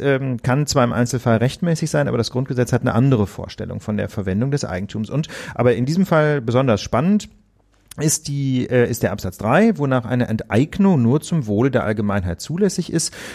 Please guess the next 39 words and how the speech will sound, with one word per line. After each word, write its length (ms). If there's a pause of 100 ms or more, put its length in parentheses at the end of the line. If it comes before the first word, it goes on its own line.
Sie 100
muss 360
dann 120
durch 220
Gesetz 340
oder 140
aufgrund 360
eines 320
Gesetzes 420
erfolgen 520
und, 400
äh, 80
dieses 240
Gesetz 300
muss 180
zugleich 560
Art 320
und 280
Ausmaß 580
der 100
Entschädigung 540
regeln. 280
Das 140
geht 140
also 180
zusammen. 380
Man 80
kann 140
nicht 120
einfach 220
nur 100
entschädigen 460
und 160
dann 100
mal 120
schauen 200
wir 80
mal, 260
sondern 260